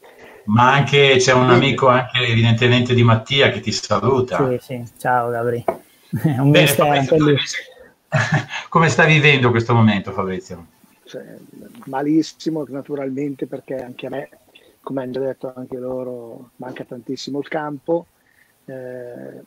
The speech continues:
Speaker 2: anche se inizio stagione volevo fare l'anno sabbatico e invece poi ho avuto l'opportunità da parte della Pro Patria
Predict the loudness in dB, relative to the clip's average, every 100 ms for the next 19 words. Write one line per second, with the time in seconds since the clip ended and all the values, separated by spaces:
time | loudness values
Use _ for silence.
0 | _ -8 -4 0 0 0 -4 -2 -4 -2
1 | 0 0 0 0 -2 -2 -4 -8 -10 -8
2 | -6 -6 -6 -4 -6 -4 -6 -6 -8 -8
3 | -6 -6 -6 -14 -16 -18 -20 _ _ _
4 | _ -20 -16 -12 -8 -6 -6 -8 -10 -14
5 | -12 -12 -10 -12 -12 -14 -18 -12 -12 -12
6 | -14 -14 -16 -16 -20 -20